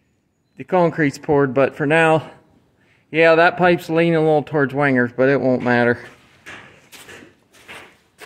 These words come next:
And it's getting cut off flush with the floor. So right now what we're gonna do is we're gonna set a, a two inch,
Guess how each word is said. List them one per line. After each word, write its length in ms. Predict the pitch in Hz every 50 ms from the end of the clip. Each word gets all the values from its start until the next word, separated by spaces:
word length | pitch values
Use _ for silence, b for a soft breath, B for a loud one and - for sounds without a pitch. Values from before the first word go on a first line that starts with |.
| - - -
And 100 | - -
it's 140 | - - -
getting 220 | - 165 156 - -
cut 180 | - 160 147
off 240 | 143 139 135 - -
flush 260 | 156 147 139 - -
with 120 | 135 - -
the 60 | -
floor. 460 | - - 139 135 135 131 120 - - - - - - _ _ _ _ _ _ _ _ _ b b b b b b b b b b b
So 160 | - - 165
right 220 | 165 190 208 208 -
now 260 | 208 214 214 214 214
what 140 | 208 - -
we're 100 | 185 175
gonna 200 | 196 190 190 180
do 260 | 170 190 196 202 196
is 120 | 185 147
we're 160 | 165 185 180
gonna 140 | 180 185 180
set 260 | 170 - 208 190 185
a, 160 | 180 165 131 B B B B B B _ _ _ _ _ _ _ _ _ _ _ _ _ _ _ _ _ _ -
a 100 | - 147
two 400 | 147 - - 202 185 190 190 190
inch, 320 | 190 185 180 185 - -